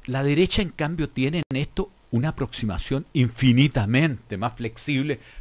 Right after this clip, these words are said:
por s-, decirlo de manera elegante. Y tiene distinto también respecto de los propios personas de la derecha que participan en su interior.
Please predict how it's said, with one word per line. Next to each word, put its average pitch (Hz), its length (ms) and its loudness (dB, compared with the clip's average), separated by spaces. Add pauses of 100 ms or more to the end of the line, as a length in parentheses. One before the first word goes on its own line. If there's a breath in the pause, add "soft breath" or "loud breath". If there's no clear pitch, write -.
por 117 140 -2
s-, - 220 -10
decirlo 127 500 -2
de 110 80 0
manera 110 460 -2 (640)
elegante. 98 680 -2 (840 soft breath)
Y 131 120 0
tiene 233 280 4
distinto 220 640 2
también 147 580 0
respecto 160 520 -4
de 156 60 0
los 127 100 -6
propios 226 720 -2 (680)
personas 196 580 -4
de 170 100 0
la 123 120 2
derecha 127 340 4
que 139 120 -6
participan 139 640 -6
en 123 100 -2
su 117 140 -8
interior. 98 560 0